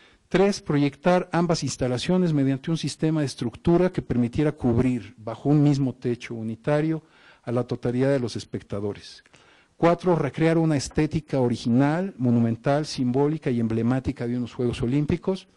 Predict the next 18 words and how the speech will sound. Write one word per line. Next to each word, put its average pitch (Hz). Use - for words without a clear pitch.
Pensemos 131
en 117
el 107
antecedente 120
de 113
Kenzo 139
y 127
en 117
el 107
antecedente 120
de 113
Nervi. 139
El 113
reto 131
de 120
México 123
entonces 117
era, 117